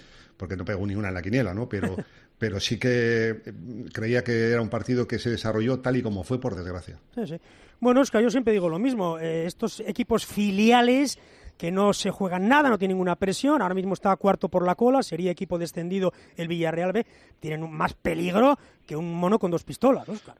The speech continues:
Speaker 1: Sí, mira, de hecho, en la primera vuelta allí ganaron uno cero.
Speaker 2: Eso
Speaker 1: En
Speaker 2: es.
Speaker 1: el descuento, en un partido extrañísimo, en el que Berrocal también fue expulsado, salió casi todo mal, la verdad,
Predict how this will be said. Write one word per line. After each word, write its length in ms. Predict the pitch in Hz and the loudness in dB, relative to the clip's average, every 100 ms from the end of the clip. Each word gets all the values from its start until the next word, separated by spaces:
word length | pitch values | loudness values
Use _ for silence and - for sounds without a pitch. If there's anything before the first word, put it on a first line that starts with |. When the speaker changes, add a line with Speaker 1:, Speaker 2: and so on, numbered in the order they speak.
| - | -10
Speaker 1:
Sí, 260 | 104 98 | -6 -4
mira, 240 | 123 117 104 | -2 -2 -2
de 160 | 95 | -4
hecho, 200 | 98 - | -6 -2
en 60 | 120 | -2
la 80 | 104 | -2
primera 200 | 110 104 | -4 -2
vuelta 300 | 104 104 127 | -2 -2 0
allí 180 | 117 107 | 0 -2
ganaron 360 | 98 139 90 85 | -2 -4 -6 -8
uno 160 | 87 | -12
cero. 360 | 82 143 - - | -8 -6 -6 -10
Speaker 2:
Eso 280 | - 175 170 | -8 -8 -4
Speaker 1:
En 60 | 170 | -6
Speaker 2:
es. 100 | 90 | -6
Speaker 1:
el 80 | 85 | -10
descuento, 600 | - 107 117 - 131 135 | -6 -2 -2 0 0 0
en 60 | |
un 100 | 113 | -2
partido 800 | 107 95 110 104 104 101 101 101 | -4 -4 -4 -2 -2 -4 -4 -6
extrañísimo, 720 | 101 - 92 113 - 139 143 | -8 -8 -6 -6 -2 -2 0
en 60 | 135 | -2
el 160 | 104 95 | -2 -4
que 160 | 98 - | -8 -10
Berrocal 400 | 107 92 90 104 | -10 -10 -8 -8
también 280 | 95 95 98 | -6 -6 -8
fue 140 | - | -8
expulsado, 720 | 95 - 78 123 123 131 131 131 - - - _ | -12 -12 -8 -2 0 2 -2 -4 -14 -20 -20 _
salió 240 | - 104 | -8 -6
casi 180 | 110 104 | -4 -6
todo 220 | 104 101 | -4 -4
mal, 260 | 92 117 156 | -2 -4 -4
la 100 | 85 | -6
verdad, 360 | 85 90 120 | -10 -8 -8